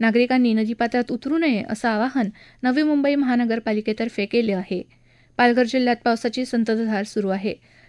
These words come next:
नालासोपारा, वसई, विरार भागात आज देखील सखल भागात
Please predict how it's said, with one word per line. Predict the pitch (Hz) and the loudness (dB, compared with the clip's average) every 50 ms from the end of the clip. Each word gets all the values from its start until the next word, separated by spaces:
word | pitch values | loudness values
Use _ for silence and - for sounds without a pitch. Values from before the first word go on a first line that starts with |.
| _ _ - | _ _ 0
नालासोपारा, | 247 247 247 269 269 - 294 277 - 277 269 269 269 269 | 0 2 2 2 2 0 -2 0 0 0 2 2 2 0
वसई, | 254 233 233 - 247 240 | 0 -2 -2 0 0 0
विरार | 226 226 233 226 226 226 226 | 2 2 0 0 0 0 -2
भागात | 220 226 226 214 226 220 220 226 | -2 -2 -2 0 0 -2 0 0
आज | 220 220 208 | -2 0 -2
देखील | 226 220 220 - 220 220 | -2 -2 0 -2 -2 -2
सखल | - 226 220 - 247 247 | -2 -6 -6 -2 -2 -2
भागात | 233 240 214 - 208 | -2 -2 -4 -4 -6